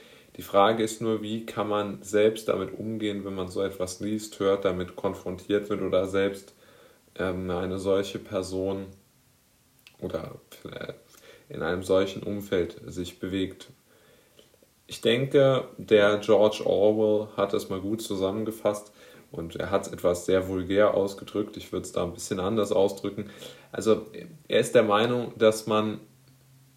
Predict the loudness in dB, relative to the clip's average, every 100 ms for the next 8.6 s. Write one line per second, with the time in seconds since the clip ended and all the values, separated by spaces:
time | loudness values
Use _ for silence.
0 | _ _ _ -20 -20 _ _ _ _ -8
1 | -8 -10 _ -10 -6 0 2 2 4 2
2 | 2 -2 -4 -6 -2 2 2 2 0 2
3 | 4 4 4 4 2 0 -2 -2 -4 -4
4 | -2 0 2 0 -6 -8 0 0 0 -8
5 | -16 -20 -20 -20 0 4 4 2 -4 -2
6 | 0 0 0 -4 -4 -2 -4 -4 -8 _
7 | -6 -6 -8 -16 -14 -2 -2 2 6 8
8 | 8 2 4 6 6 2